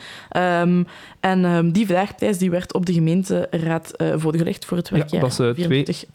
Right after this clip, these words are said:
Speaker 1: vijfentwintig.
Speaker 2: tweeduizendhonderdvijfentwintig euro.
Speaker 1: En dan kan een andere bibliotheek meedoen. En er werd ook verzekerd dat inderdaad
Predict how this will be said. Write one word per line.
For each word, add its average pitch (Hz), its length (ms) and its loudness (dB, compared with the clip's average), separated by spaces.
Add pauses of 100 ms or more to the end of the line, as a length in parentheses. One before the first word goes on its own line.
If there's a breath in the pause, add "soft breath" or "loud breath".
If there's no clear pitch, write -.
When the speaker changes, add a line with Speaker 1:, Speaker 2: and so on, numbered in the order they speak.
Speaker 1:
vijfentwintig. 165 540 -4
Speaker 2:
tweeduizendhonderdvijfentwintig 127 1160 0
euro. 123 220 4
Speaker 1:
En 214 100 2
dan 190 100 0
kan 202 140 -2
een 185 180 0
andere 185 240 2
bibliotheek 170 540 -2
meedoen. 214 380 0
En 254 140 -2
er 226 80 0
werd 208 200 -2
ook 202 120 -4
verzekerd 185 640 -2
dat 170 140 -2
inderdaad 165 540 0